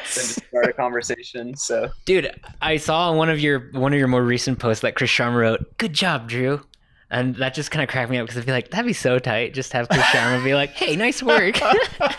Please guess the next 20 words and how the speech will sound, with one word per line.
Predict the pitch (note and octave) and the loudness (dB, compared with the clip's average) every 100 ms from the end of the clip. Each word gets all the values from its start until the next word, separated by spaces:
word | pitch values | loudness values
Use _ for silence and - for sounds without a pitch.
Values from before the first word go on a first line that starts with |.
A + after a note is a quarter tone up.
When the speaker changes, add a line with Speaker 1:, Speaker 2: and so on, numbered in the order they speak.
| - - B3+ | -8 -4 0
Speaker 1:
Yeah, | C3+ C#3 C3+ | 2 2 0
I | |
remember | C#3+ D3 D3 D3 | -2 -2 0 0
when | C#3+ | 0
he | |
started | C#3 C3 B2 A2+ | -2 -2 -2 0
following | A#2 A#2+ B2 B2 | 0 0 0 -2
me, | A#2+ | -4
it | |
was, | A#2+ A#2 | -4 -4
like, | G2 | -8
a | - | -8
big | G#3 D3 | -10 -8
day, | - - A#2 | -6 -4 -4
you | B2 | 0
know? | D3+ | 2
Speaker 2:
Yeah, | D#3+ A#3+ D4 | 2 4 4
Speaker 1:
So | E3+ A2+ - - - - | 2 0 -6 -20 -20 -18
Speaker 2:
for | - E3+ | -4 0
real. | F3 D4 D3 A2 | 2 2 2 0